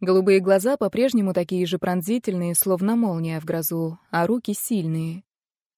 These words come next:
Я даже сейчас помню, как он держал мои маленькие пальцы в своей ладони, помогая переходить через улицы большого города в детстве.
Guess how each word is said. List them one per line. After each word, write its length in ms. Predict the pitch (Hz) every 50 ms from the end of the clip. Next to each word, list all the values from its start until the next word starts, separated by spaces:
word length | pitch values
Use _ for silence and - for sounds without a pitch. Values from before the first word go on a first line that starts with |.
| _ _
Я 180 | - 202 226 220
даже 200 | 240 233 220 233
сейчас 480 | - 277 269 - - 240 196 170 -
помню, 400 | - - 214 240 254 247 226 185
как 160 | - 175 160
он 120 | 185 170 165
держал 300 | 160 170 160 175 170 170
мои 180 | 170 170 170
маленькие 460 | 170 170 170 170 170 170 160 - 180 160
пальцы 360 | - 185 170 170 - - 170
в 40 | -
своей 260 | - 175 170 175 175
ладони, 480 | 180 180 175 180 220 247 247 226 208
помогая 460 | 180 - 180 175 175 175 160 180 175 170
переходить 480 | - 165 180 - - 180 170 185 170
через 280 | - - 190 190 180 180
улицы 340 | 226 247 240 226 - - 185
большого 400 | 185 185 175 - 196 180 185 180
города 320 | 180 190 190 180 208 220
в 80 | 202 190
детстве. 580 | 170 170 165 - - - - - 170 175 190